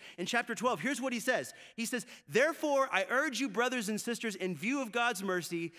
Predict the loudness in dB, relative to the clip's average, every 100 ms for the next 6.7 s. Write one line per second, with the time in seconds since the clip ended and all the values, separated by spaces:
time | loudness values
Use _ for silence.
0 | -18 -10 -2 0 0 0 -2 0 2 2
1 | 0 -4 -4 -2 0 0 0 -4 0 0
2 | 0 -8 -8 -10 -12 -16 -18 _ _ _
3 | _ 2 2 2 0 -2 -4 -6 -4 -4
4 | -4 -2 -2 -4 -10 _ -20 _ -2 -2
5 | -4 -6 -4 -4 -6 -6 -4 -4 -6 -2
6 | -2 -2 -2 -2 -2 -4 -10